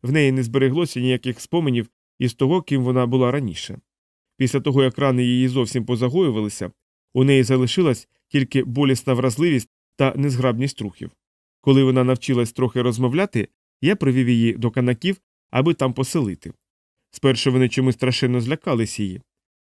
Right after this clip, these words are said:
Це мене певною мірою образило, бо я був дуже вдоволений своїм досягненням. Але вона видалась такою лагідною і мирною, що за короткий час канаки звикли до неї і почали навіть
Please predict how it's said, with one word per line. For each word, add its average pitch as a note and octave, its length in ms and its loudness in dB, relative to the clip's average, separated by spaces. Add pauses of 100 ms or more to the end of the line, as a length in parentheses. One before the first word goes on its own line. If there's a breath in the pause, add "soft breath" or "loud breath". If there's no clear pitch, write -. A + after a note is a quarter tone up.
(120)
Це C3+ 240 2
мене B2+ 380 2
певною B2+ 340 2
мірою A#2+ 300 2
образило, A#2 640 0 (300)
бо B2 100 4
я C3 100 6
був B2 200 0
дуже B2 280 2
вдоволений A#2+ 580 2
своїм A#2+ 320 0
досягненням. G#2 680 -6 (480)
Але C3+ 220 2
вона F#3 220 2
видалась C#3+ 500 0 (140)
такою C3+ 340 2
лагідною B2 440 2
і A#2+ 40 4
мирною, B2+ 460 0 (300)
що C#3 140 2
за B2+ 120 2
короткий C3 420 0
час F3 340 -4 (260)
канаки C#3 380 0
звикли C#3+ 320 -2
до B2+ 140 -2
неї B2+ 200 2
і A2+ 40 -4
почали C#3 420 0
навіть C3 340 -2